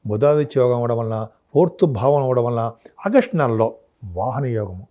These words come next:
గృహాలు కొనుక్కుంటుంటారు. అదే అపార్ట్మెంట్స్ కానీ, ఓన్ అపార్ట్మెంట్స్ కానీ, ఓన్ అంటే అపార్ట్మెంట్స్, ఓన్ అపార్ట్మెంట్స్ మీకు అవ-, రావడానికి ఎక్కువ. ముఖ్యంగా వ్యవసాయదారులకండి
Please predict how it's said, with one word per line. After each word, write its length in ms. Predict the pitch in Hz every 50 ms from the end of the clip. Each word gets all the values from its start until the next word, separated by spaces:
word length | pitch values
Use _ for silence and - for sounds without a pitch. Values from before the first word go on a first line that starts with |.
| _ _ _ _ _ _ _ - 127
గృహాలు 460 | 107 104 120 117 - 139 156 175 170
కొనుక్కుంటుంటారు. 640 | 151 156 139 131 - 135 120 113 110 104 107 101 95
అదే 420 | - _ _ _ _ _ - 214
అపార్ట్మెంట్స్ 540 | 165 - - 139 127 104 - 117 107 - -
కానీ, 180 | 110 98 95 107 - -
ఓన్ 300 | 123 120 156 175 165 147
అపార్ట్మెంట్స్ 460 | 127 - 127 120 117 117 110 104 110
కానీ, 180 | 107 98 98 - _ _ _ _ _ _ -
ఓన్ 120 | 117 139 175
అంటే 120 | 185 175
అపార్ట్మెంట్స్, 420 | 110 - 151 151 151 160 160 180
ఓన్ 160 | 160 127 123 120
అపార్ట్మెంట్స్ 420 | 101 120 113 107 110 104 - - 190 - - _ _ _ _ _ - 156
మీకు 380 | 151 170 185 156 156 160 160 151
అవ-, 640 | 151 - 143 151 165 160 175 170 147 151 151 147
రావడానికి 380 | 135 143 147 156 156 165 165 139
ఎక్కువ. 300 | 113 - - 107 95 - - _ _ _ _ -
ముఖ్యంగా 360 | 151 151 - - 214 214 220 196
వ్యవసాయదారులకండి 920 | 120 117 123 151 156 - 190 175 131 123 110 98 101 - 98 95 87